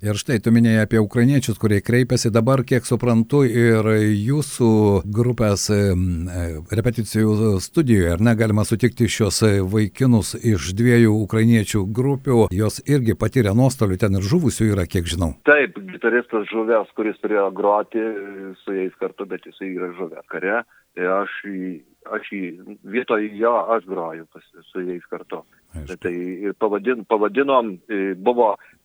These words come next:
Speaker 2: Amba, e, vokalistas Alanas, e, e, buvo jo, jo grupė Amba,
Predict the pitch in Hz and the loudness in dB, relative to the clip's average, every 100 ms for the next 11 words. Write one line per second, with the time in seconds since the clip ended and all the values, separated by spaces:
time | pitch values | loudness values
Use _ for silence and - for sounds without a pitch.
0 | - 110 123 143 175 190 - _ _ 104 | -2 2 2 2 2 2 -2 _ _ -8
1 | 98 104 107 117 117 - 101 - 101 - | -2 -2 0 0 -2 -4 -10 -8 -10 -2
2 | 107 104 95 90 - - 95 95 90 90 | -2 -2 -6 -8 -14 -14 -10 -10 -10 -12
3 | 90 95 101 95 92 90 95 98 95 90 | -14 -18 -16 -12 -12 -12 -10 -4 -4 -6
4 | 101 101 101 98 98 98 92 98 104 104 | -10 -4 -2 -2 -4 -4 -4 -6 -4 -2
5 | 90 - 101 113 127 156 | -2 -2 -2 -2 0 0